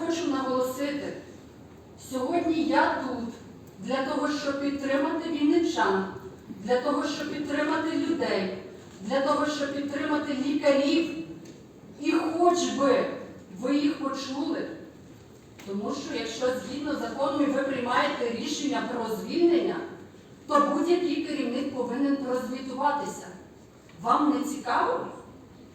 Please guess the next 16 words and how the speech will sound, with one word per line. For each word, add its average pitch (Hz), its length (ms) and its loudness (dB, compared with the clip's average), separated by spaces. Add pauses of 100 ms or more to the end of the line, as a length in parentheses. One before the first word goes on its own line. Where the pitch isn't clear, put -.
заслухати 254 680 -6 (100)
звіт? 320 300 -2 (1500)
Вам - 400 4
не - 120 -4
цікаво 302 460 2
заслухати 277 600 -4 (140)
звіт - 300 2
керівника 214 680 2 (100)
і 190 100 -2
зробити 214 400 -2
тоді 240 280 -4
висновок? - 720 -2 (1700)
Якщо 269 360 -4
приймаються 339 600 2
одноосібні 285 760 0
рішення, 240 560 -2